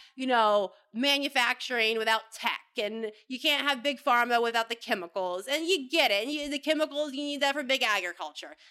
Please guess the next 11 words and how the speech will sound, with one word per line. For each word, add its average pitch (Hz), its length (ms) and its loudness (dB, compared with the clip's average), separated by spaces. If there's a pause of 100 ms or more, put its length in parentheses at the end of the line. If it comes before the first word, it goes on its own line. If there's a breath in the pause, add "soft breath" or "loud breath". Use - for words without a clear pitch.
You 349 80 -6
know, 294 60 -4
you 330 120 -4
know 381 220 4
how 330 260 4
it 220 80 -4
works, 190 300 0
okay? 269 340 2 (240 loud breath)
And 302 120 2
of 285 120 -2
course, 302 420 2